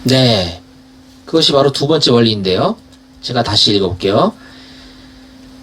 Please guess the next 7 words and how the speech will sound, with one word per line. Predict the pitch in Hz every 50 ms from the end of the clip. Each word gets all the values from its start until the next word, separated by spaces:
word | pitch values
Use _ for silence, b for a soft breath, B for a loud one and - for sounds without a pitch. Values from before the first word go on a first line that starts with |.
| - - - -
사람들이 | - - - 180 180 190 190 190 196 196 208 202
풍성한 | - - 226 226 214 220 208 214 202
삶을 | 185 190 190 185 151
누리지 | 131 131 143 143 151
못하고 | 135 117 117 113 - 156 147 143
있는 | 135 123 120 113
이유는 | 101 98 95 95 92 92 95 110 156 214 254